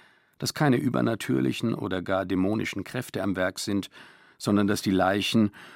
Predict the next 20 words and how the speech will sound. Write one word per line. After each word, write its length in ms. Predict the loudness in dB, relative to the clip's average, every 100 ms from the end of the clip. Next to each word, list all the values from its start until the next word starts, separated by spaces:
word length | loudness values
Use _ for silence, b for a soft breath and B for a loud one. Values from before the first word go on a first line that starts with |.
| B
durch 120 | 0
den 160 | 4 6
Mangel 320 | 6 4 2
an 160 | 2
Sauerstoff 760 | 4 2 2 -2 -4 -4 -6 -6
und 140 | -4
das 140 | -4 -6
extrem 540 | -8 -4 -2 0 0
saure 340 | 2 0 0
Milieu 500 | 0 0 0 0 0 -2 B B B B
gewissermaßen 840 | -2 0 2 2 2 2 0 -4 -4
von 200 | -2 -2
einer 260 | -2 -2
Schutzschicht 720 | -2 -4 -4 -6 -4 -6 -6
umhüllt 380 | -4 0 0 0
sind, 360 | -2 0 0 -4 B B B -10
die 60 |
den 140 | -4 -2
Verwesungsprozess 960 | 0 0 0 -2 -6 -8 -6 -6 -6
aufhält. 680 | -4 -6 -6 -14 -14 -14 -18